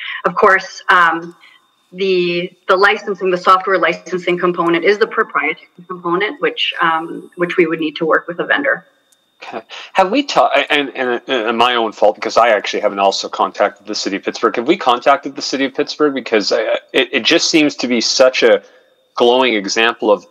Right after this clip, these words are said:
Speaker 2: of what can go right. And, and, and so likewise to Councillor Henderson's point, I was a little surprised to see such, um, different results, and,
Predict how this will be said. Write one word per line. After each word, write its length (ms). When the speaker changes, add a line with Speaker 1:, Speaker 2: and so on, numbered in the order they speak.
Speaker 2:
of 180
what 240
can 200
go 120
right. 680
And, 460
and, 160
and 200
so 180
likewise 460
to 60
Councillor 280
Henderson's 360
point, 180
I 60
was 160
a 40
little 200
surprised 500
to 80
see 240
such, 560
um, 360
different 340
results, 640
and, 440